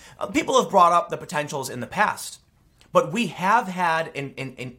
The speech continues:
increasing tensions with Russia. We now have escalating tensions with Iran. And yes, any conflict between the two will likely rope in other countries and not be good.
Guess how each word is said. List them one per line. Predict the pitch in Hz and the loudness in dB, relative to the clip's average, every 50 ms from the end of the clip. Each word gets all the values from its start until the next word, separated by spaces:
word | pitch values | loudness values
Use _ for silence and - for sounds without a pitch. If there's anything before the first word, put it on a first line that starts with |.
| _ - | _ -6
increasing | 202 247 269 - 233 240 233 - 220 208 190 | -4 -4 -4 -4 -4 -4 -2 -2 -4 -4 -4
tensions | 180 165 156 156 - 110 - - - - - _ _ _ _ _ _ _ - | -4 -6 -8 -8 -8 -12 -12 -12 -12 -14 -14 _ _ _ _ _ _ _ -6
with | 135 139 135 - | -6 -6 -4 0
Russia. | 127 151 147 - - 101 92 - _ _ _ _ _ _ _ _ _ _ _ _ | 2 2 2 2 -2 -8 -10 -14 _ _ _ _ _ _ _ _ _ _ _ _
We | - - 165 165 | -8 -6 -6 -4
now | 160 165 175 190 196 196 | 0 2 4 6 6 4
have | 190 185 180 175 165 - | 4 4 2 0 0 -2
escalating | 147 156 - - - 175 156 151 147 143 | -4 -4 -4 -4 -4 -4 -4 -4 -4 -6
tensions | - 151 139 143 139 127 143 131 120 131 | -6 -6 -6 -6 -6 -6 -8 -8 -8 -8
with | 123 - | -10 -8
Iran. | 92 123 123 120 120 117 107 98 107 - - _ _ _ _ _ _ _ _ - | -6 -6 -4 -2 -2 -2 -2 -4 -8 -16 -20 _ _ _ _ _ _ _ _ -8
And | 123 139 135 | -6 -6 -4
yes, | 117 120 139 123 104 - - - - - - _ _ - - | -2 0 0 0 0 -2 -4 -6 -6 -8 -10 _ _ -12 -8
any | 117 127 151 156 | -6 -6 -6 -8
conflict | - 156 151 151 151 143 - 147 143 139 - - - | -4 0 2 2 2 2 -2 -2 -2 -4 -4 -4 -10
between | 123 - - 139 131 127 | -16 -12 -10 -10 -10 -10
the | 117 | -8
two | 117 - 175 185 196 | -8 -4 -4 -2 -2
will | 190 175 175 165 139 | 0 0 -2 0 0
likely | 135 131 156 156 - 160 156 | 0 0 -2 -2 -6 -8 -8
rope | 147 120 139 131 135 - - | -6 -2 -2 -2 -2 -2 -4
in | - 127 123 - - | -6 -8 -8 -6 -2
other | 123 131 113 135 135 | -2 -2 -2 -2 -4
countries | 131 - - 135 151 139 - 127 110 107 104 - - - _ _ - - - | -6 -6 -8 -8 -8 -8 -10 -10 -12 -12 -10 -12 -12 -12 _ _ -20 -14 -6
and | - 139 131 127 | -6 -6 -4 -2
not | 117 120 123 - - - _ _ _ _ | -2 0 0 0 -2 -4 _ _ _ _
be | 123 117 110 107 104 101 - _ _ | -14 -12 -12 -10 -12 -14 -16 _ _
good. | - 107 101 98 - | -12 -10 -10 -10 -12